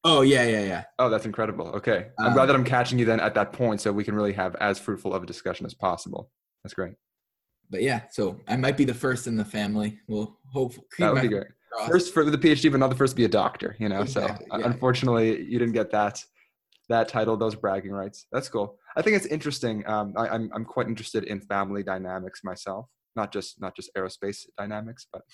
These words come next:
Speaker 1: <laughs>
Speaker 2: the social aspects and, uh, you know, how, how the home environment and family environment might actually shape your desires.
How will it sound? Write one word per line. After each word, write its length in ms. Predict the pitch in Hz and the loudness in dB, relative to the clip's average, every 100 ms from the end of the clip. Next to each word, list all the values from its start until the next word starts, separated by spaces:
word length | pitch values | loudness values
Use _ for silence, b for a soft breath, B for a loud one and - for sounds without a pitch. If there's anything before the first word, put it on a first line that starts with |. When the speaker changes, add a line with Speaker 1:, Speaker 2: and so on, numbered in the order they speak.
| _ | _
Speaker 1:
<laughs> 600 | 110 - - - _ - | -16 -14 -18 -20 _ -6
Speaker 2:
the 80 | 120 | -6
social 480 | 120 110 107 120 107 | 0 -2 0 0 2
aspects 540 | 110 - 117 117 - | 0 -2 -6 -6 -8
and, 240 | 107 104 101 | -8 -4 -4
uh, 160 | 95 95 | -4 -4
you 80 | |
know, 140 | 104 92 | -6 -6
how, 480 | - 98 98 98 - _ _ _ _ | -2 0 2 0 -4 _ _ _ _
how 100 | 113 | -4
the 80 | 107 | -4
home 340 | - 110 113 | -4 -2 0
environment 720 | 107 104 95 95 101 95 101 | -2 -4 -2 -2 -2 -6 -12
and 100 | - | -6
family 160 | 107 104 | -4 -4
environment 360 | 92 92 92 98 | -6 -6 -6 -4
might 120 | 98 | -4
actually 200 | 98 92 | -4 -8
shape 400 | - 104 98 101 | -6 -4 -4 -4
your 100 | 95 | -6
desires. 680 | 95 92 95 113 165 - | -6 -4 -2 -2 -4 -10